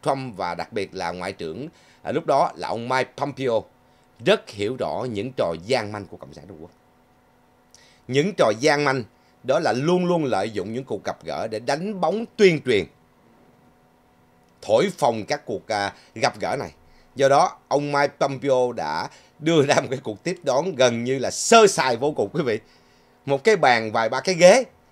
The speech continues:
mà cái ghế cũng không được đàng hoàng nữa. Mà cái bàn thì cũng không phải là cái bàn có trải khăn đàng hoàng nữa, quý vị. Tại vì ông Pompeo biết được Cộng sản Trung Quốc rất là gian manh.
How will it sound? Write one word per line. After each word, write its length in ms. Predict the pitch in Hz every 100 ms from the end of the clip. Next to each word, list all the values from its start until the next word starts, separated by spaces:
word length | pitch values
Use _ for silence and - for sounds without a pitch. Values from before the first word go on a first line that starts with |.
| _ -
mà 100 | 110
cái 120 | 185
ghế 260 | 190 254
cũng 140 | 254 220
không 120 | 240
được 140 | 170
đàng 220 | 143 143 139
hoàng 280 | 139 135
nữa. 140 | 127 180 - _ _ -
Mà 80 |
cái 160 | 127 214
bàn 280 | 165 165 123
thì 60 | 120
cũng 360 | 147 208 214
không 80 | 190
phải 140 | 180 156
là 80 |
cái 140 | 151 190
bàn 260 | 143 107 101
có 100 | 196
trải 240 | - 127 202
khăn 280 | 185 185 185
đàng 140 | 139
hoàng 220 | 120 107
nữa, 60 | 113
quý 60 | -
vị. 100 | 101 - _ _ _ _ _ _ _ _ _ _ _ _ _
Tại 140 | - 120
vì 140 | 123 -
ông 360 | 135 151 151 127
Pompeo 300 | 143 143 135
biết 220 | 160 190
được 180 | 104 - _ _ _
Cộng 180 | 107 123
sản 200 | 117 135
Trung 140 | 143
Quốc 120 | 139 - 120
rất 220 | 170 185
là 220 | 131 104 90
gian 320 | 107 151
manh. 120 | 139